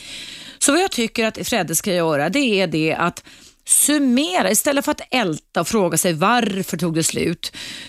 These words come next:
eh, som leder in till en massa därför-svar och som leder till en väldig massa dåliga tankesnurror för hans eget vidkommande, så tycker jag att han, ett, ska sluta att prata med sina vänner om det här. Det måste finnas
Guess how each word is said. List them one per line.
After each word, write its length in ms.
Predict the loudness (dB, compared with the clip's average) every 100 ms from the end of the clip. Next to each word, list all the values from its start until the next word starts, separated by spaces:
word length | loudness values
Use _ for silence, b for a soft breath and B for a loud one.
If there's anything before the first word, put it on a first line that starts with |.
| B
eh, 360 | 2 4 4 0
som 260 | -2 0
leder 300 | 2 2 0
in 260 | -2 0 -2
till 140 | -2
en 80 | 0
massa 180 | 0 0
därför-svar 1120 | 0 0 2 0 -2 -2 -2 0 2 2 2
och 80 | 2
som 160 | 2 2
leder 280 | 2 0
till 280 | 0 0 2
en 100 | 2
väldig 280 | 2 2 2
massa 400 | 2 2 2 0 B B B -4
dåliga 600 | 2 4 4 4 2 0
tankesnurror 920 | 2 2 0 0 0 2 2 2 0
för 140 | 0
hans 220 | 2 2
eget 260 | 2 0 -2
vidkommande, 760 | -4 -4 -2 0 2 2 2 0 B B B B
så 140 | 0
tycker 360 | 4 2 2 2
jag 220 | 4 2
att 100 | 0
han, 240 | -2 -2 -2
ett, 300 | -2 -2 -2
ska 240 | -2 0 0
sluta 380 | 0 0 -2
att 80 | -4
prata 280 | -2 -2 -2
med 160 | -2 0
sina 220 | 0 2
vänner 360 | 2 2 2
om 100 | 0
det 80 | 0
här. 220 | 2 2 0 B B B B
Det 100 | 0
måste 260 | 2 2 0
finnas 320 | 2 2 0